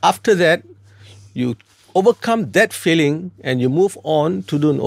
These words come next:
"Okay, now I think I should be doing this. It's okay, it happened to me. When I'm going to do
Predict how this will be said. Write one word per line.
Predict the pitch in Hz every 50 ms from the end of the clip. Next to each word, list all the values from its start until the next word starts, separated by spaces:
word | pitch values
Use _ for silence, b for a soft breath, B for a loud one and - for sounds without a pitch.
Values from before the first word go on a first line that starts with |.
| 123
"Okay, | - - 123 120 120
now | 127 139 175 214 226 269 B B B B B B B
I | - 131 131
think | - - 185 175
I | 123
should | 110 - -
be | 120 113 117
doing | 120 127 131 123
this. | 117 127 143 139 - - - - _ - - -
It's | - 127 - -
okay, | 196 202 - 165 160
it | 151 - -
happened | 143 139 - 160 151 -
to | - 127
me. | 135 139 175 190 - b b b b b b b b _ _
When | 196 131 117 123
I'm | 117 117
going | 135 170 190
to | 180 139
do | 123 156 165 175 180 -